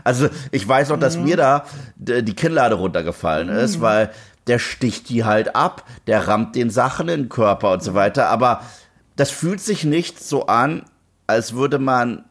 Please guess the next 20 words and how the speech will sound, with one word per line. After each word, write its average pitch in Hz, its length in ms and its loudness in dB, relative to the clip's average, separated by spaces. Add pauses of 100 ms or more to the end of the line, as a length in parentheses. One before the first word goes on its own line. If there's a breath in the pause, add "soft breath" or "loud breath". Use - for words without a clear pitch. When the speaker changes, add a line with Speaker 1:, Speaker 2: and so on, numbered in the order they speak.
(160)
Speaker 1:
edgy 135 360 0
sein, 123 300 2
um 110 140 -4
edgy 147 360 -2
zu 101 180 -4
sein. 90 560 0 (100)
Es 135 160 -4
ist 147 100 -4
halt 156 200 4
diese 139 200 -4
Figur. 120 760 0 (260 loud breath)
Es - 100 -14
wär 143 140 2
komisch, 226 640 -2
wenn 113 140 0
diese 120 220 -6
Figur 135 680 -2 (220 loud breath)
immer 135 300 2
sagt, 135 460 0
„Ich, 117 140 0